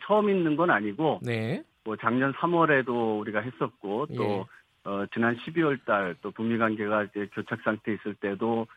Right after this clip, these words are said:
Speaker 1: 이제 그런 성명서도 발표하고 했는데,
Speaker 2: 네.
Speaker 1: 요번에 편지는 특별히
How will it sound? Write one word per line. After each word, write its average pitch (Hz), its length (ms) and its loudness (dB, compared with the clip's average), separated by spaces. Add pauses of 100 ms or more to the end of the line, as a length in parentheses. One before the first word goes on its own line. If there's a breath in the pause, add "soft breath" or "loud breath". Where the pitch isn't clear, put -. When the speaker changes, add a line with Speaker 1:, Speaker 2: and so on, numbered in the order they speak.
(140)
Speaker 1:
이제 107 100 -8
그런 107 320 -2
성명서도 151 440 0
발표하고 101 460 -2
했는데, 127 540 -2
Speaker 2:
네. 123 440 -2
Speaker 1:
요번에 202 320 4
편지는 196 640 0
특별히 180 420 2